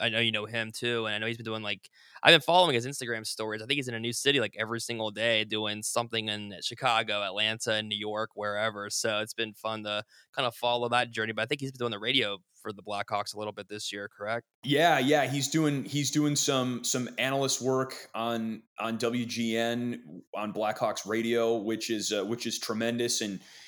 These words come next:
Speaker 2: and yeah, through, through Eddie, I've gotten to know Nick a little bit as well. And, um, n-, both Nick and Eddie, you know, n-, Nick was just supportive, again, i-, incredibly nice of him. And then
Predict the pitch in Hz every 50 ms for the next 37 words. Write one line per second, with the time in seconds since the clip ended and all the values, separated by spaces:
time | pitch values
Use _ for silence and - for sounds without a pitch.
0 | - - - 113 135 139 131 113 - - 147 156 151 147 143 135 139 - 151 151
1 | 139 - 123 131 139 139 135 127 127 123 131 131 127 120 127 123 120 120 123 120
2 | 120 117 117 120 123 123 - - - 107 113 120 120 120 117 120 113 107 - -
3 | 107 113 113 117 113 113 110 104 101 101 95 - _ _ _ _ _ _ - 101
4 | 110 107 107 104 101 104 101 - _ _ _ _ _ _ _ _ - 127 127 -
5 | 135 156 156 151 151 143 143 143 139 - - 135 131 127 127 - 127 117 113 107
6 | 104 101 - _ _ - 143 135 127 - 127 131 - 123 135 131 135 156 165 156
7 | 156 - - - _ - 120 131 127 - - - 135 123 - - - - - _
8 | _ _ _ _ _ - - - - 135 - - 143 151 139 139 135 135 123 127
9 | 123 127 - 123 120 117 120 117 110 - _ - - - 117 110 95 120 117 117
10 | - - 147 135 127 117 120 113 113 120 123 117 - 127 117 - 131 123 123 117
11 | 113 110